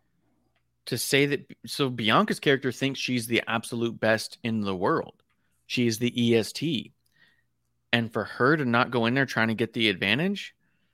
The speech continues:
when you have a fifth member that's fucking mystery, you have Michin in the back getting her ass handed to her, you have Asuka and Bayley, or not Asuka and Bayley, Asuka and Alexa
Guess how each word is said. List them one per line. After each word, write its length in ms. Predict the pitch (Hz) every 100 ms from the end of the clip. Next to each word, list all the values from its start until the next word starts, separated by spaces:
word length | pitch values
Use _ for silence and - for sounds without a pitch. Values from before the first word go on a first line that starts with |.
| _ -
when 160 | 135
you 80 | 127
have 160 | 143 143
a 40 |
fifth 280 | - 175 202
member 200 | 202 170
that's 280 | 139 127 - _
fucking 280 | - 131 123
mystery, 520 | 107 98 - 85 95 123 _ _
you 200 | 123 120
have 460 | 120 113 110 110 - _ - _ _ _ _ _ _ _ _ _ _ _
Michin 480 | 123 180 - 143 117
in 140 | 113
the 60 | 113
back 280 | 104 117 110
getting 180 | 123 101
her 100 | 98
ass 220 | 113 127
handed 260 | 104 87 -
to 180 | 85 82
her, 240 | 95 120 _ _ _ _ _ _ _ _ _ _ _ _
you 140 | 127
have 140 | 175 147
Asuka 440 | 127 147 185 196
and 220 | 156 123
Bayley, 560 | 117 147 127 98 98 - _ _ _ _ _
or 80 | 117
not 120 | 101
Asuka 240 | 76 - 85
and 100 | 73
Bayley, 320 | 57 62 -
Asuka 400 | - 139 - 175 131
and 100 | 120
Alexa 640 | 110 151 - 90 73 104